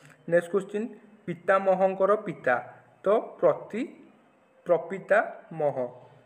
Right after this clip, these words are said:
Next ପାଇବାର ଇଚ୍ଛା, ପାଇବାର ଇଚ୍ଛା ହେଲା ଇପ୍ସା କିମ୍ବା Lipsa। ତ ଏଇ କୋଶ୍ଚିନ୍ଟା ବି ବହୁତ ବାର ଏକ୍ଜାମରେ ପୁ-, ପଚରାଯାଇଛି। ତ ଚାଲନ୍ତୁ next ଦେଖିବା। Next ହେଉଛି ପୃଥିବୀ ସମ୍ବନ୍ଧୀୟ। ତ ପୃଥିବୀ ସମ୍ବନ୍ଧୀୟ ହେଉଛି କ'ଣ ନା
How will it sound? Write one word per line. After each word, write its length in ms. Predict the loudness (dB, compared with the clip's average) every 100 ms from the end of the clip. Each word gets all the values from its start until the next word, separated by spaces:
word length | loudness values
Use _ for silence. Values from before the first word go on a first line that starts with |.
| 0
Next 300 | 2 2 -4 -20 -20 -20 _
ପାଇବାର 420 | 2 2 2 2 0
ଇଚ୍ଛା, 420 | -2 -4 -2 -2 0
ପାଇବାର 320 | -2 2 0
ଇଚ୍ଛା 280 | 0 -4 -4
ହେଲା 120 | -2
ଇପ୍ସା 480 | -2 -4 -14 -6 -2
କିମ୍ବା 300 | -2 -2 0 0 -4 -18 -20 _
Lipsa। 340 | -4 -2 0 0
ତ 160 | 2
ଏଇ 140 | 2 2
କୋଶ୍ଚିନ୍ଟା 460 | 0 -4 -4 -2
ବି 120 | -2
ବହୁତ 260 | -2 -2 -2
ବାର 240 | 2 4 4 0
ଏକ୍ଜାମରେ 440 | -6 -6 -2 -2 -4 -8 -18
ପୁ-, 120 | -14 -4
ପଚରାଯାଇଛି। 720 | -2 0 2 2 0 -4 -8 -18 -12
ତ 60 |
ଚାଲନ୍ତୁ 340 | -2 0 0 -2
next 260 | -4 -4
ଦେଖିବା। 280 | -6 -4 -2 -2 -6 -20 -20 _
Next 240 | 0 2 0
ହେଉଛି 180 | -2
ପୃଥିବୀ 520 | -4 -4 -4 -4 -4 -2
ସମ୍ବନ୍ଧୀୟ। 600 | 0 2 4 2 0 -8 -8 -18 -20 _
ତ 60 | -4
ପୃଥିବୀ 480 | -2 -4 -4 -2 2
ସମ୍ବନ୍ଧୀୟ 420 | 2 4 4 4
ହେଉଛି 260 | 2 0 0
କ'ଣ 180 | 0 0 -2
ନା 120 | -2